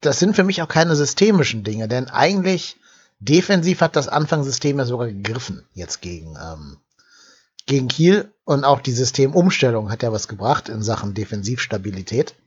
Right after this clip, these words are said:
Offensiv, ja, hat uns halt der liebe Gott geholfen oder in dem Fall der, der Schiedsrichter.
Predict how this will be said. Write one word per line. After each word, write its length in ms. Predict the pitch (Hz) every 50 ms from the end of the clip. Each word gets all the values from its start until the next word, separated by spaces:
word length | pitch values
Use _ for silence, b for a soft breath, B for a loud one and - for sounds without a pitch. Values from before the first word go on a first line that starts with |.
| b b b b b b b b b _ _ _ _ _ _ _ _ _ _ _ _ _ _
Offensiv, 520 | - 135 - - 175 147 139 160 165 147 -
ja, 200 | 123 127 131 117
hat 100 | 131 135
uns 140 | 131 -
halt 100 | - 117
der 80 | - 117
liebe 220 | 120 127 117 117
Gott 180 | 110 135 127 127
geholfen 400 | - 131 127 147 170 - 185 180
oder 160 | 165 131 123
in 80 | 120 117
dem 140 | 120 123 120
Fall 160 | - 120 117
der, 240 | 113 113 113 110 107
der 100 | 110 110
Schiedsrichter. 520 | - 139 127 - 123 117 - 139 160 -